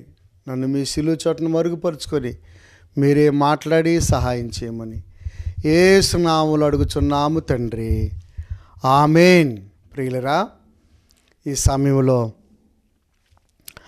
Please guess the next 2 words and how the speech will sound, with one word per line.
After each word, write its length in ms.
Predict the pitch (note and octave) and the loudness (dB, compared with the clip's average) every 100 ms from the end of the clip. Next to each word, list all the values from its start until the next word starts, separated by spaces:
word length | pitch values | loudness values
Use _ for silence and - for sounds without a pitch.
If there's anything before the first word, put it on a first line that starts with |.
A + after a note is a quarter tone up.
| - - | -10 2
ఆదికాండము 840 | D#3 F3+ F#3+ F3+ D#3+ D3+ C#3+ C#3 E3+ C4 - _ _ _ _ _ _ _ _ _ _ _ _ _ _ _ _ _ | 6 8 6 4 4 4 4 4 4 2 -4 _ _ _ _ _ _ _ _ _ _ _ _ _ _ _ _ _
నాలుగో 380 | C#3+ D3 D#3 | 4 6 8